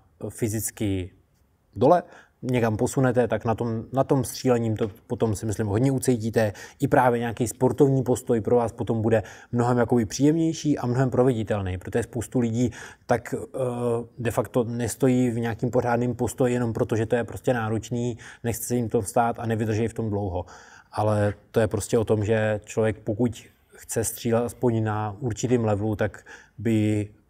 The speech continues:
se měl trošku dbát i na nějakou svoji fyzičku.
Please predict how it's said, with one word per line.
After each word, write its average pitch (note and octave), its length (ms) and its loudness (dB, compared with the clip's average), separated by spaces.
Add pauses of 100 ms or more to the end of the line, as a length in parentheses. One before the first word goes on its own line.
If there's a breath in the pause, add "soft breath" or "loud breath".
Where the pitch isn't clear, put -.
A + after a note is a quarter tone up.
se A#2 140 0
měl A2 400 2
trošku A#2 360 -2
dbát G#2+ 380 2
i A2+ 80 -8
na A2 180 -2
nějakou G#2 480 -6
svoji G#2+ 240 -4
fyzičku. F#2+ 500 -8